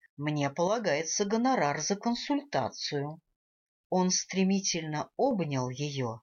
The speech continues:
и смачно поцеловал, так что у Элеоноры даже зазвенело в ухе. "Вот спасибо. На завтра, Львова,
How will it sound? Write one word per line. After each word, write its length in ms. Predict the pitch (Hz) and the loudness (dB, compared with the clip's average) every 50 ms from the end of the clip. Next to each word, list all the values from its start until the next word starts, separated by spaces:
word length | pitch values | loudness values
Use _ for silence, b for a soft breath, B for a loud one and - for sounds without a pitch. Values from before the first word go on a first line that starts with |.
| _ _ | _ _
и 80 | 175 175 | -2 0
смачно 720 | - - - - 165 170 196 226 226 - - - 214 208 | 0 0 0 0 0 0 0 0 0 0 -2 -2 -4 -6
поцеловал, 920 | - 185 170 - - - 170 175 180 190 202 170 135 117 107 98 - - _ _ _ _ _ | -4 -6 -4 -4 -2 -2 -2 0 0 -2 -2 -2 -2 -2 -2 -4 -6 -12 _ _ _ _ _
так 240 | - 175 175 - - | -2 -2 -2 0 -2
что 300 | - - - 180 170 - | -6 -4 -2 -4 -4 -4
у 140 | - 180 180 | -4 -2 -2
Элеоноры 880 | 175 165 160 160 156 156 156 160 165 196 262 294 220 156 127 110 117 - _ _ | -2 -2 -2 -2 -2 -2 -4 -2 -2 0 2 2 2 0 -2 -4 -8 -12 _ _
даже 380 | 143 147 165 190 202 202 208 214 | -8 -2 0 0 0 0 -2 -4
зазвенело 880 | 202 196 214 202 196 196 190 202 202 196 202 220 254 254 247 240 233 | -4 -4 -4 -4 -4 -2 -2 0 0 0 0 0 0 2 2 0 0
в 80 | 220 214 | -2 -2
ухе. 560 | 226 220 185 139 - - - - 107 98 104 - _ _ _ _ _ _ _ _ _ _ _ _ _ _ _ _ _ _ _ _ | -2 -2 -2 -2 -4 -6 -8 -8 -10 -12 -12 -16 _ _ _ _ _ _ _ _ _ _ _ _ _ _ _ _ _ _ _ _
"Вот 420 | 92 117 123 127 135 170 214 - | -12 -8 -2 2 2 2 2 0
спасибо. 1000 | - - - - _ 175 165 143 - - - 139 127 127 120 110 117 110 101 110 - _ _ _ _ _ _ _ _ | -4 -6 -6 -4 _ -2 0 0 0 -2 -2 -2 -4 -6 -6 -6 -6 -6 -6 -8 -12 _ _ _ _ _ _ _ _
На 220 | - 131 135 131 131 | -4 -2 0 0 2
завтра, 540 | 135 139 151 185 226 - - - 285 269 | 2 2 2 2 0 0 -2 -2 0 2
Львова, 600 | 240 202 185 165 151 139 127 117 117 117 110 113 | 2 2 0 2 2 2 2 2 0 -2 -4 -4